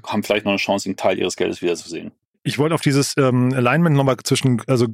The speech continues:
Speaker 2: Gründer und V Cs, die sind ja nicht immer, äh, aligned, ne? Das ist ja, glaub ich, auch so ein Thema. Verbesserungsschutz, ähm
Speaker 1: Sollten sie aber idealerweise sein.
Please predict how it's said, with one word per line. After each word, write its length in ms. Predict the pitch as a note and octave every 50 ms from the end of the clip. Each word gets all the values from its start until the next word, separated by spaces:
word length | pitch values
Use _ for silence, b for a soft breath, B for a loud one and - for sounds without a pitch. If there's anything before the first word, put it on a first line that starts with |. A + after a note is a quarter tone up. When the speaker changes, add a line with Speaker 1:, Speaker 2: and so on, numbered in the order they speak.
| -
Speaker 2:
Gründer 460 | - - B2+ D3 F3 F3 E3+ D#3+ D3+ D3
und 160 | C#3 C3+ A#2+
V 60 | C3
Cs, 380 | B2 - - D#3 E3+ E3 - -
die 80 | D3+ C#3
sind 120 | B2+ C#3+
ja 80 | D3+ D3
nicht 160 | D3 - -
immer, 380 | D#3 E3+ F#3 F3 F3 F3 E3+
äh, 260 | D3+ D#3+ D#3+ D#3+ E3+ -
aligned, 460 | D#3 D3+ C#3+ C3+ C#3+ D#3+ F3+ F3+ F3+
ne? 140 | C#3+ C#3 D#3+
Das 100 | D#3 C#3
ist 60 | -
ja, 100 | D3+ C#3+
glaub 160 | B2+ C3+ C3
ich, 60 | B2 C#3+
auch 80 | C3
so 80 | - C3+
ein 40 | A#2
Thema. 300 | - C3+ C#3 D3+ E3 D#3+ B B B B B B B B
Verbesserungsschutz, 800 | - - B2+ C3+ C3 - F3+ E3+ D#3 - - D#3+ - - - -
ähm 520 | E3 D3+ D3 D3 D3 D3 D3 D3 D3 C#3+
Speaker 1:
Sollten 400 | - E2+ G#2 A2+ A#2+ C#3 - B2+
sie 160 | G#2+ G#2+ G#2+ G#2
aber 180 | F#2 F#2 F2+
idealerweise 560 | - G2 F#2+ F#2 F2 F2+ F2 E2+ F2+ F2 F2+
sein. 300 | F2 F#2 F2 F2 F2+ F#2+